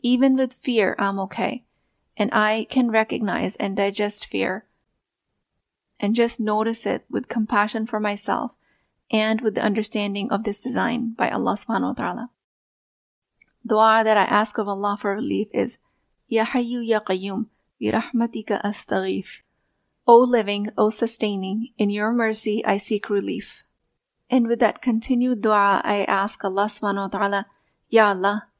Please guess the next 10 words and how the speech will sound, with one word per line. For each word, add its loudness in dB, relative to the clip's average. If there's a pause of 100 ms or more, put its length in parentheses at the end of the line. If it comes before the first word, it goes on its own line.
grant 2
me 0
the 0
clarity 0
to 0
recognize 0
the -2
challenges 0
I -2
face -4